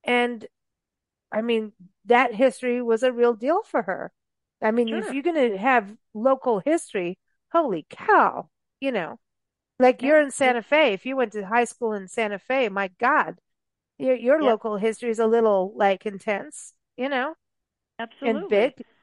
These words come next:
Speaker 1: So I think it's important to understand the communities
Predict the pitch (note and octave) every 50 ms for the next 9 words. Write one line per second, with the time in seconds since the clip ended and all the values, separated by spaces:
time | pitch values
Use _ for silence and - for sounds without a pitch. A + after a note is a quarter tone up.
0 | _ _ _ _ _ _ _ _ _ _ _ _ _ _ G#3+ - - C4 B3 B3
1 | B3 A#3+ - _ A#3+ A#3+ - _ D4+ E4+ F#4 - F#4+ F4 - - - _ _ _
2 | _ _ _ _ _ _ _ - D4 C4 A3 - - - F#4 F#4+ E4 D#4 B3+ -
3 | C4+ B3 B3 A#3 A#3 G#3+ - - - C#4 D4 D#4 D4 A#3+ A3+ - - - A#3 A3
4 | A#3+ C#4+ D#4 C#4+ A3+ A3+ G#3+ G#3+ G#3 G3+